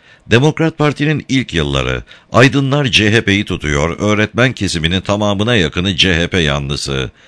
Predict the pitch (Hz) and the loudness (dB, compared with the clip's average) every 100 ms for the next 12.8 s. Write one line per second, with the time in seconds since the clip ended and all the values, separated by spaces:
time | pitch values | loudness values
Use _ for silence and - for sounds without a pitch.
0 | - - - - 113 139 139 135 143 135 | -20 -20 -18 2 4 4 4 4 2 2
1 | 101 95 101 - 85 85 73 71 73 - | 0 2 0 0 -2 -2 -2 0 0 0
2 | 104 82 98 78 104 87 98 71 98 104 | -2 0 -2 0 0 0 -2 0 0 2
3 | 110 107 98 107 120 - - 101 107 90 | 0 -2 -2 -2 0 -2 0 0 2 0
4 | 78 82 80 78 80 73 71 64 69 67 | -2 -2 -2 -2 -2 -2 -2 -2 -2 -2
5 | 67 65 - _ - - - - 113 135 | -2 -4 -8 _ -20 -20 -20 -2 4 4
6 | 151 147 156 135 131 117 104 90 71 76 | 4 2 2 4 2 2 -2 -2 0 -2
7 | 78 76 73 71 73 69 71 67 65 - | 0 0 0 0 -2 -4 -4 -2 -4 -8
8 | - - - 110 120 139 123 123 131 76 | -20 -16 0 2 2 0 2 2 2 0
9 | 71 87 71 80 80 76 85 90 - 107 | 0 0 0 0 0 0 -2 -2 -2 -4
10 | 90 135 113 120 - 107 113 113 87 107 | -2 -4 -2 -4 -2 -2 0 0 -2 0
11 | 110 123 113 101 92 104 - 95 - 85 | 0 0 0 0 0 0 0 0 0 0
12 | 80 82 73 65 65 64 64 65 | 0 0 -2 -4 -2 -4 -6 -8